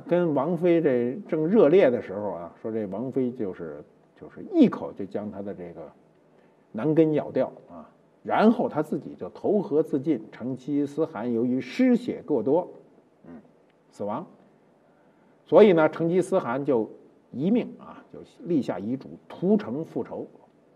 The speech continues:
这起码有这五种说法。这五种说法有三种说法啊，三四五这三种说法都跟西夏王妃，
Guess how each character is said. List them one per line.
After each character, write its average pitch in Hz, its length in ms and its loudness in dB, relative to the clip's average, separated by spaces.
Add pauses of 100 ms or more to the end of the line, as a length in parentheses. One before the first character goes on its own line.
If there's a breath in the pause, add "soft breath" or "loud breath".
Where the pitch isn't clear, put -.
(320)
这 - 80 -10
起 - 160 -12
码 117 160 -4
有 110 100 -2
这 117 140 -2
五 95 240 -4
种 117 160 -6
说 92 160 -10
法。 - 140 -18 (1200 soft breath)
这 226 160 12
五 190 240 12
种 139 180 6
说 175 200 6
法 139 180 -2
有 98 360 -6 (180)
三 302 440 8
种 117 180 2
说 123 220 2
法 - 200 -6
啊， 101 220 -10
三 196 220 2
四 208 140 -2
五 82 220 -2
这 - 120 -4
三 233 240 2
种 123 120 0
说 143 160 -4
法 87 140 -8
都 - 140 -4
跟 147 240 -4
西 214 440 2
夏 - 380 0
王 127 260 -8
妃， 127 340 -6